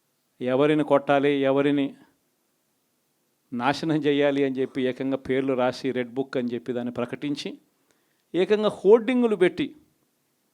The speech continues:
ఆ రెడ్ బుక్ అనేది ఏదో ఘనకార్యం చేస్తా ఉన్నట్టుగా, ఆ రెడ్ బుక్స్లో ఉన్న పేర్లన్నింటినీ కూడా మేము వాళ్ళని కొడతాము, వాళ్ళని చంపుతాము, వాళ్ళ మీద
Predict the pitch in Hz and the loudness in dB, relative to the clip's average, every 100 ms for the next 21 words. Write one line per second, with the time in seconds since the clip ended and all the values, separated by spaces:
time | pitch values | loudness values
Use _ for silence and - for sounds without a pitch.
0 | _ _ _ _ _ _ _ _ 123 143 | _ _ _ _ _ _ _ _ -6 0
1 | 151 160 160 190 185 180 175 170 165 165 | 0 0 0 0 2 0 2 0 0 0
2 | 127 151 160 170 175 160 156 - 151 147 | 0 0 4 2 2 -2 -4 -4 -4 -2
3 | 143 139 131 135 127 123 123 143 - 151 | -4 -4 -2 -2 -2 -4 -6 -10 -10 -12
4 | 143 _ _ _ - 139 139 135 135 139 | -14 _ _ _ 0 2 4 2 0 0
5 | 143 143 139 139 139 131 135 135 127 131 | 2 2 0 -2 -4 -4 -2 -2 -2 -6
6 | 120 - _ _ _ _ _ _ _ _ | -8 -14 _ _ _ _ _ _ _ _
7 | _ _ _ _ _ _ _ _ _ - | _ _ _ _ _ _ _ _ _ -8
8 | 123 123 - 127 127 139 131 131 131 123 | -4 -4 -2 -4 0 -2 0 -2 -2 -2
9 | 120 120 123 131 135 123 135 131 123 120 | -4 -6 -4 -2 0 0 0 -2 -2 -4
10 | 120 131 | -4 -4